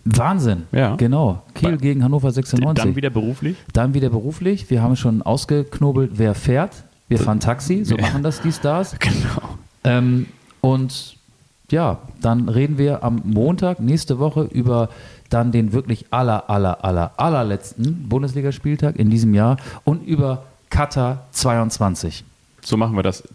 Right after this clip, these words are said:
Speaker 2: Du noch ganz kurz, du bist am Wochenende für Magenta im Fernsehen noch?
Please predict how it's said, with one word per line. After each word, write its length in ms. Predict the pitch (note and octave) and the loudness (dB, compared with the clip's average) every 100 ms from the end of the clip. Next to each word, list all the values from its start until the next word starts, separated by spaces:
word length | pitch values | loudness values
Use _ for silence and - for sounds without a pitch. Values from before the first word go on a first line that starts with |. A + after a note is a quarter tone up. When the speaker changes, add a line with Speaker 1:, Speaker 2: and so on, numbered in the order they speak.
| _ _ | _ _
Speaker 2:
Du 140 | - E3+ | 0 0
noch 180 | E3 E3 | 0 -2
ganz 220 | C#3+ - | -6 -2
kurz, 380 | D3+ E3 - - | -2 -2 -6 -4
du 120 | A#2+ | -2
bist 320 | B2 C3+ - | 0 -2 -2
am 160 | A#2+ A#2 | -2 0
Wochenende 600 | B2+ C#3 B2+ B2 B2 A#2 A2 | -2 0 0 2 2 0 -6
für 140 | - B2+ | -2 -2
Magenta 580 | A2 B2 C#3+ C3+ - - | 0 -2 0 -2 -4 -4
im 100 | A#2+ | -4
Fernsehen 400 | A2+ B2+ C#3 C3 | 0 0 0 2
noch? 160 | B2+ | 2